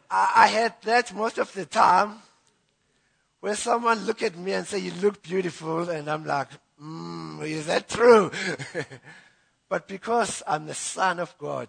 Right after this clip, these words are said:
I accept that and say, "Yes, I look beautiful." And very brave enough and said, "Thank you." So, uh, perhaps I thought someone, you said, when someone looked to you and say,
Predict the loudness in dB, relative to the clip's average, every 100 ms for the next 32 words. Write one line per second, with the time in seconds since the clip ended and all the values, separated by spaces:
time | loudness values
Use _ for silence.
0 | -14 -14 -8 -8 -6 -8 -8 -12 -12 -14
1 | -14 -16 -14 -8 -8 -8 -10 -12 -16 -12
2 | -12 -12 -18 -20 -20 _ _ _ _ _
3 | _ _ _ _ _ -2 -2 -4 _ 6
4 | 8 8 4 -2 -2 -2 -12 -8 -8 -8
5 | -12 -16 -14 -12 -12 -12 _ _ _ _
6 | -6 -6 -8 -16 -16 _ _ _ _ _
7 | _ _ _ -10 -2 0 0 -2 2 4
8 | 2 0 -6 -4 -6 -2 -2 -2 -6 -6
9 | -10 -8 -8 -6 -6 -6 -6 -6 -8 -12
10 | -14 -12 -8 -8 -8 -10 -12